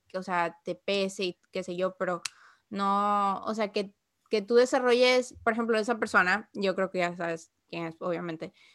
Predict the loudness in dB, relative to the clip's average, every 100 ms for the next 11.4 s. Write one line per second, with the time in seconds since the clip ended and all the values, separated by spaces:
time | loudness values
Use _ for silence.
0 | _ _ -2 0 0 0 -2 -2 0 2
1 | 4 6 4 2 -2 0 0 0 2 2
2 | 0 -2 -6 _ 0 2 2 0 -2 0
3 | 2 2 0 0 0 -2 -4 -2 -2 0
4 | 2 2 0 -2 -2 -2 -2 0 0 0
5 | 0 -2 -4 -2 0 0 0 0 -2 -4
6 | -14 _ _ _ _ _ 0 2 4 4
7 | 6 6 8 8 6 4 2 0 0 0
8 | 0 4 4 2 -2 -4 -4 -2 -2 0
9 | 2 2 2 0 -2 -8 -6 -4 -4 -4
10 | -10 _ _ _ _ 0 4 4 2 2
11 | 4 4 4